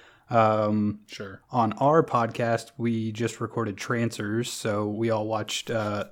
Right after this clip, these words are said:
Speaker 1: that little gem <laughs> from Full Moon Entertainment.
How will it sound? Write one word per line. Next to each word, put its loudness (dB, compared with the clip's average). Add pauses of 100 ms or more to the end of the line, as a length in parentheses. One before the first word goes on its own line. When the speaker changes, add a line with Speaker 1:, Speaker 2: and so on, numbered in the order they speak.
(100)
Speaker 1:
that -2
little 0
gem 0
<laughs> -
from 4
Full -2
Moon 4
Entertainment. 0